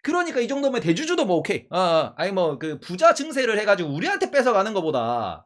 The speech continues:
회사가 일 프로 정도면은 그지? 어, 내가 지분이 백 프로 있는 것도 아니고 내 들어오는 돈에서 뭐 일 프로 까지고 들어온다는데.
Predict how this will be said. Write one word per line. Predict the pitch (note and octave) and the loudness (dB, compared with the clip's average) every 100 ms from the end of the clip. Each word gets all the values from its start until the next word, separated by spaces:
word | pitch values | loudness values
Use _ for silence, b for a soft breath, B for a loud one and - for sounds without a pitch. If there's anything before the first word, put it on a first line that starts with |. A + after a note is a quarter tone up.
| _ | _
회사가 | F4+ G4+ G#4 G#4+ F#4 | -2 0 0 0 0
일 | D4+ D#4+ | -2 -4
프로 | D4+ | -4
정도면은 | A3+ A3+ A#3 B3 A#3 G#3 | 0 0 2 2 0 0
그지? | A#3+ A#3 D#3+ | -2 0 0
어, | C#3+ F#3+ F3 | 0 0 2
내가 | D#3 E3+ | 2 0
지분이 | F#3+ F#3+ F3+ | -2 -6 -4
백 | E3+ | -4
프로 | G3 F#3 | 0 0
있는 | D#3+ | 0
것도 | F#3 D3 | -2 -2
아니고 | B2 E3 C#3 B2+ | -2 -2 -2 2
내 | F#3 A#3 | 6 6
들어오는 | G3 A#3+ A3 | 6 0 0
돈에서 | F#3 F3+ E3+ | 0 -2 0
뭐 | D#3+ D#3 | 0 -2
일 | C#4+ D4 | -4 -4
프로 | D4+ | -2
까지고 | A#3 A#3 | -2 -2
들어온다는데. | F#3+ G3+ G#3+ G#3 E3+ A#2+ G2 F#2 | 0 0 4 4 4 -2 -4 -8